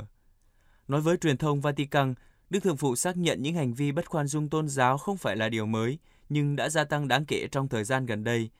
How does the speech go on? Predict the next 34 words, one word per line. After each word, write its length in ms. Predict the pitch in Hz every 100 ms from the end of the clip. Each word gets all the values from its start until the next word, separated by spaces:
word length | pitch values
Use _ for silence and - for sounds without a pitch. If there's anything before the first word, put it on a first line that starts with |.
| _ -
đặc 180 | 123 139
biệt 200 | 123 107
ở 100 | 110
Jerusalem, 840 | - 131 131 120 123 117 113 107 - - _ _ _
mặc 140 | 135 127
dù 160 | 135
không 180 | 123 185
thể 120 | 143
gọi 220 | 113 101
đó 200 | 117 117
là 120 | 143 131
sự 160 | 117
bách 200 | 110 147
hại 180 | 135 82
tôn 200 | - 117
giáo. 380 | 113 104 107 143 _ _ _ _ -
Ngài 140 | 120
nói, 320 | 110 107 123 143 -
sự 180 | - 143
gia 140 | 127 151
tăng 260 | 156 156
này 220 | 139 113
là 120 | 107 107
một 180 | 107
vấn 140 | 120 143
đề 160 | 131
đáng 220 | 110 113 143
lo 160 | 147
ngại 280 | 143 131 64
đối 180 | 117 120
với 140 | 135
các 180 | 131 151
Kitô 240 | 147 135 123
hữu, 320 | 123 -